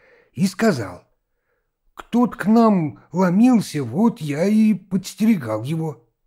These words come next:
«А почему ж ты меня не разбудил?» «Я пробовал, да ничего не вышло, не мог вас растолкать».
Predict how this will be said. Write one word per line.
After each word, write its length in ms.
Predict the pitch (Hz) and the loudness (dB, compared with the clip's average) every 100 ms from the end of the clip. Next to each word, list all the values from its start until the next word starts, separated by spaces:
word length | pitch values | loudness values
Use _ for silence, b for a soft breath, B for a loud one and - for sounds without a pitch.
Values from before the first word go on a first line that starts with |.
| _ _ _ _ _ _ _ _ | _ _ _ _ _ _ _ _
«А 220 | - - 185 | -8 -2 -2
почему 640 | 202 220 - 208 196 151 | 0 0 0 0 0 0
ж 80 | 113 - | -6 -4
ты 120 | 143 | -4
меня 520 | 123 127 120 107 104 | -2 -4 -4 -4 -4
не 160 | 110 135 | -2 0
разбудил?» 840 | 151 151 147 185 165 202 202 - _ _ _ _ _ _ _ _ _ _ | 0 -2 -2 -2 0 -2 -4 -8 _ _ _ _ _ _ _ _ _ _
«Я 260 | _ 175 196 | _ -4 -4
пробовал, 600 | 143 170 220 202 160 131 | -4 -2 0 0 0 -2
да 120 | 117 | -2
ничего 300 | 139 135 226 | -4 0 4
не 100 | 226 | 4
вышло, 480 | 156 190 - 190 - B B B | 2 -4 -2 -2 -4 B B B
не 220 | 170 196 | 4 6
мог 320 | 185 262 262 | 8 6 6
вас 260 | 208 220 - B B | 4 2 0 B B
растолкать». 840 | 180 220 - 233 233 101 - _ | -2 -2 0 0 0 -8 -10 _